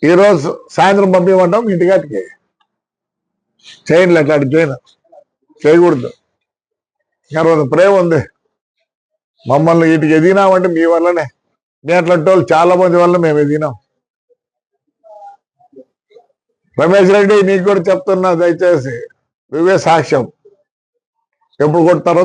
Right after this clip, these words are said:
కొట్టండి. పక్కన కూర్చొని మాట్లాడారు కదా ఇద్దరు. చాలా ఉన్నాయి, మూడు వందల ఇరవై ఆరు ఉన్నాయి నా దగ్గర. ప్రతిదీ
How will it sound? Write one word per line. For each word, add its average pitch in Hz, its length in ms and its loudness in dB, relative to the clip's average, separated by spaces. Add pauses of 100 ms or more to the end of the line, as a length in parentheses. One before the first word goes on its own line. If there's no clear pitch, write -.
(100)
కొట్టండి. 147 400 -4 (560)
పక్కన 208 360 0
కూర్చొని 180 400 0
మాట్లాడారు 170 460 -2
కదా 131 160 -8
ఇద్దరు. 147 260 0 (3500)
చాలా 185 340 2
ఉన్నాయి, 220 260 -4 (640)
మూడు 208 340 2
వందల 196 360 0
ఇరవై 185 280 0
ఆరు 175 160 0
ఉన్నాయి 208 240 -2
నా 180 140 0
దగ్గర. 160 220 -2 (480)
ప్రతిదీ 226 460 2